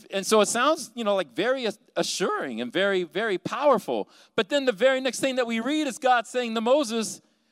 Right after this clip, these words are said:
"Why are you complaining to me for?" It's like, "Oh, what, really? He was, that whole time he was complaining?" He said, "See that stick in your hand that I gave you, that rod? Stretch it out."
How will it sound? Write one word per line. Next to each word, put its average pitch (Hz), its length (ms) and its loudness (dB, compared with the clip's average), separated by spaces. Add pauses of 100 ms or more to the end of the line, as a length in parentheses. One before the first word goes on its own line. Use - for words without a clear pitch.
(140)
"Why 302 240 4
are 381 60 4
you 370 120 2
complaining 359 500 0
to 330 60 -4
me 359 160 -4
for?" 123 560 0 (500)
It's - 120 -20
like, - 120 -18 (260)
"Oh, 370 160 -2
what, - 280 0
really? 294 240 4 (120)
He 339 80 10
was, 262 200 4 (160)
that 220 180 6
whole 247 160 2
time 285 380 -2
he 269 80 0
was 233 160 2
complaining?" 254 560 -4 (580)
He 233 60 -2
said, 208 180 -2 (220)
"See - 420 -2
that 247 240 0
stick - 460 -6
in 240 100 -6
your 151 160 0
hand 214 400 -4 (280)
that 147 120 -4
I 135 60 -4
gave 156 300 -10
you, 262 100 -10
that 139 180 -2
rod? 208 360 -6 (360)
Stretch - 560 -10
it 240 80 -10
out." - 240 -12